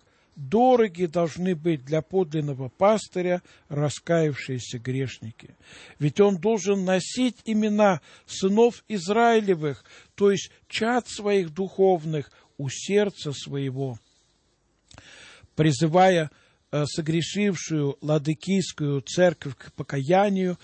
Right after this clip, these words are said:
Христос и восклицает: «Советую тебе купить у меня золото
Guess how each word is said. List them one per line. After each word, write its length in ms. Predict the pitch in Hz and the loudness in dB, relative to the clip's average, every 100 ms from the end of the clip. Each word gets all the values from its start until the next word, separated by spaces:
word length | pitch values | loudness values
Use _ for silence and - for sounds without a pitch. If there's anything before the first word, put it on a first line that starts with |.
| - - | -20 -10
Христос 680 | - 156 - 175 165 - - | -2 -2 -2 0 0 0 -8
и 100 | - | -4
восклицает: 840 | 147 147 - 139 135 - 139 127 120 _ - - - | -2 -4 -6 -8 -8 -4 -4 -4 -8 _ -20 -20 -16
«Советую 920 | - 180 170 170 190 - 170 156 143 _ - | -4 2 2 4 2 2 -4 -2 -6 _ -6
тебе 320 | 170 151 160 | -4 -2 -2
купить 540 | - 143 - 185 - | -4 -8 -4 -4 -2
у 40 | 151 | -4
меня 460 | 147 147 156 147 - - - | -2 -2 -2 -2 -6 -20 -14
золото 840 | 113 104 190 226 202 175 185 165 | -10 2 6 6 4 -2 -2 -2